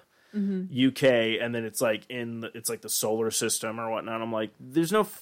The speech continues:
Speaker 2: fucking moon. It's, you got the sun in there." I'm like, "Fuck you, idiots."
Speaker 1: Wow,
Speaker 2: Yeah.
Speaker 1: that's dumb.
Speaker 2: Yeah. So, okay. Uh, sorry, derailing the show big time. Okay, so, uh, we need to put together a Kickstarter. I need to figure out how to put together a Kickstarter. You guys donate to me or,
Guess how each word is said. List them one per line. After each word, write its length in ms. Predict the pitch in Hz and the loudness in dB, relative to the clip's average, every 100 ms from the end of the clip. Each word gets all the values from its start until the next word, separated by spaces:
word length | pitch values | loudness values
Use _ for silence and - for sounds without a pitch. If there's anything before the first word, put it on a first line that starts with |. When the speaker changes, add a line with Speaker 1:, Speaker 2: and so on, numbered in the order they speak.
| - | -6
Speaker 2:
fucking 360 | - 202 185 175 | 0 2 2 2
moon. 380 | 208 165 104 | 4 2 0
It's, 220 | 98 120 139 | -4 -6 0
you 100 | 139 | 2
got 120 | 170 | 2
the 80 | 127 | 2
sun 260 | - 190 | 2 4
in 120 | 170 110 | 2 0
there." 180 | 104 | -2
I'm 100 | 123 | 0
like, 160 | 127 120 | -2 -2
"Fuck 320 | - 208 202 | -6 -10 -8
you, 160 | 214 180 | -8 -4
idiots." 540 | 110 104 110 - - - | -2 -2 -4 -6 -14 -16
Speaker 1:
Wow, 460 | 180 190 180 175 - | -2 2 4 2 0
Speaker 2:
Yeah. 160 | 131 | 0
Speaker 1:
that's 140 | 107 - | 0 0
dumb. 320 | 185 190 202 | 0 2 4
Speaker 2:
Yeah. 240 | 170 135 - | 6 6 6
So, 320 | 196 180 185 | 8 10 10
okay. 300 | 175 127 - - - - - - | 8 6 4 -12 -20 -20 -14 4
Uh, 220 | 143 147 | 8 8
sorry, 360 | 185 170 147 117 120 | 10 10 10 6 0
derailing 340 | 143 165 156 | 6 8 8
the 60 | 139 | 6
show 220 | - 135 | 6 6
big 240 | 117 101 - | 6 4 6
time. 200 | 120 120 | 4 4
Okay, 220 | 139 123 | 4 4
so, 200 | 127 135 | 6 6
uh, 400 | 143 170 170 160 147 | 8 10 10 8 8
we 180 | 170 | 6
need 140 | 196 185 | 4 2
to 40 | |
put 160 | 170 156 | 2 0
together 280 | 180 175 151 | 4 4 4
a 40 | |
Kickstarter. 680 | - 185 - 196 196 208 185 | 0 -2 2 2 4 0 0
I 80 | 135 | 0
need 100 | 139 | 0
to 60 | |
figure 220 | 123 147 143 | 0 2 4
out 40 | |
how 80 | 139 | 4
to 60 | |
put 160 | 123 165 | 2 -2
together 260 | - 175 160 | 0 0 0
a 40 | |
Kickstarter. 480 | 175 165 - 180 170 | -2 -4 0 2 2
You 100 | 151 | 4
guys 220 | 151 143 | 6 6
donate 480 | 120 143 147 139 - | 6 4 4 0 -4
to 80 | - | -6
me 380 | 127 151 156 151 147 | -2 0 0 0 4
or, 300 | 139 120 | 4 4